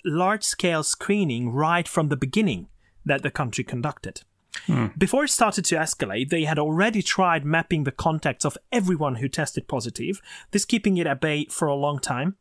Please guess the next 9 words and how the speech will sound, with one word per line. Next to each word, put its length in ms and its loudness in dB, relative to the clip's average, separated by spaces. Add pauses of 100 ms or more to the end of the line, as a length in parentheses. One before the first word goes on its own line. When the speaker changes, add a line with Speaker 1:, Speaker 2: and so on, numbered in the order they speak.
(360)
Speaker 1:
And 840 2 (520)
another 480 2
thing 300 2
to 100 -4
consider 460 0
is 260 -2
the 120 2
relatively 640 0
low 500 0